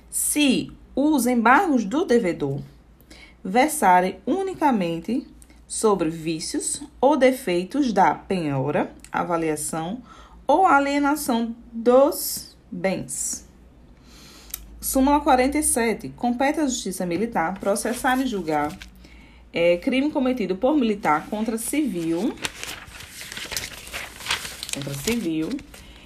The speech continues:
é, com emprego de arma pertencente à cor-, corporação, mesmo não estando em serviço. Compete ao juízo local,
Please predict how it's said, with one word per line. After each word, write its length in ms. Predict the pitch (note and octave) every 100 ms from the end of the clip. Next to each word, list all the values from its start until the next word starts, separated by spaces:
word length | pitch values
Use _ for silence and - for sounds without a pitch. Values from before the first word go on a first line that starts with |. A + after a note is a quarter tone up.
| - - -
é, 420 | E3 E3+ F3 D#3+
com 180 | - B3
emprego 320 | C4+ G3+ F#3+
de 160 | G3+
arma 260 | F3+ D#3 F3
pertencente 580 | G3 G3+ A3 A3 G#3 A#3
à 60 |
cor-, 400 | C4 B3 C#4+ - -
corporação, 800 | - E4 - B3+ G3+ A3 - D#3+
mesmo 460 | D#3 E3+ G3+ B3+ C#4+
não 160 | B3 B3
estando 680 | D#4 - F#3 F3+ F#3 A3+ - - -
em 160 | - G3
serviço. 760 | G#3+ C4 C4 F3+ F3+ F3 - - - - - - - - - - - - - - - - -
Compete 520 | - F#4+ G#4 G#3 F#3
ao 120 | G3+
juízo 340 | G#3+ G#3 G3 G#3
local, 560 | A3+ D#4 G3 D3+ D#3